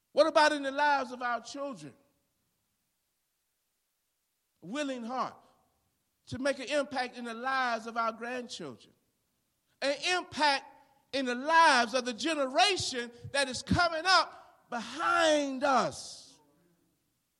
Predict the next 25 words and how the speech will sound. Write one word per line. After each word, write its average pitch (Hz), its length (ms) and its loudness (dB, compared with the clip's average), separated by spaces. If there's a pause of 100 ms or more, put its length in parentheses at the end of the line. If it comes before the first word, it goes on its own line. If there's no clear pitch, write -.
(840)
See, 285 320 0 (380)
all 277 220 2
God 254 300 6
needs 254 340 0
is 220 120 -8
a 220 60 -10
willing 226 300 -4
heart 220 300 -4
from 196 180 -12
you 240 260 -4
to 175 160 -10
trust - 500 -6
Him, 160 180 -8 (280)
to 226 260 0 (180)
obey 220 720 6
Him, 185 240 0 (240)
and 185 260 2
God 247 320 4
will 208 100 -2
make 233 320 -6
change 240 440 -6
happen 214 340 -10
in 208 160 -14
your 294 220 -4
life 190 320 -8